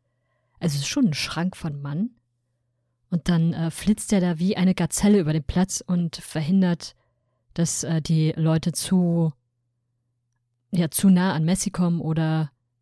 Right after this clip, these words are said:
zu sehr klammern können oder ihn gar verletzen könnten. Ich find's ehrlich gesagt ein bisschen nervig,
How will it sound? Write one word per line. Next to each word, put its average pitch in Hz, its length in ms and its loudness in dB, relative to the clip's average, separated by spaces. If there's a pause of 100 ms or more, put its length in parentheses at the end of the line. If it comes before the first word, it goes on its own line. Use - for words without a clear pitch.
(140)
zu - 160 -2
sehr 160 160 0
klammern 175 360 -2
können 165 220 -2
oder 160 160 -2
ihn 151 140 -2
gar 156 160 -2
verletzen 165 420 -4
könnten. 156 480 -6 (1700)
Ich - 100 -6
find's 240 200 6
ehrlich 208 260 2
gesagt 190 260 2
ein 175 80 4
bisschen 160 300 0
nervig, 180 560 -4